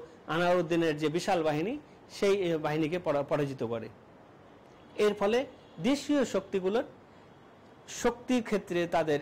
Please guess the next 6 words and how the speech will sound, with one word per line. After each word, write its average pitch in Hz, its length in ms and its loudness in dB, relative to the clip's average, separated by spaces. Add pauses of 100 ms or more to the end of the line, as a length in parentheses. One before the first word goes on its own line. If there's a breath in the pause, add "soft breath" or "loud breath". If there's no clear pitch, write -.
একটি 180 260 -8 (380)
দুর্বলতা 190 640 2
স্পষ্ট - 520 -2
হয়ে 160 200 4
ওঠে 151 300 0 (380 loud breath)
এই 160 240 2